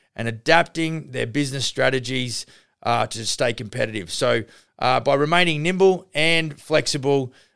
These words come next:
uh, you can seize opportunities and make strategic moves that will propel your company forward. So that's a pretty long-winded,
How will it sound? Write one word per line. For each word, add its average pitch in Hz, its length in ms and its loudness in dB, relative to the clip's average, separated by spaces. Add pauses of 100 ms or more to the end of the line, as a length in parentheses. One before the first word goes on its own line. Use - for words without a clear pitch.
(100)
uh, 123 280 4
you 127 120 -4
can 123 120 -10
seize 131 260 -2
opportunities 123 540 -6
and 120 100 -8
make 123 180 -4
strategic 170 580 -2
moves 131 260 -8
that 131 160 -4
will 120 100 -12
propel 143 480 -4
your 127 140 -8
company 123 400 -10
forward. 143 360 -2
So 135 160 -2
that's 147 200 -2
a - 40 -20
pretty 170 320 -10
long-winded, 135 600 -6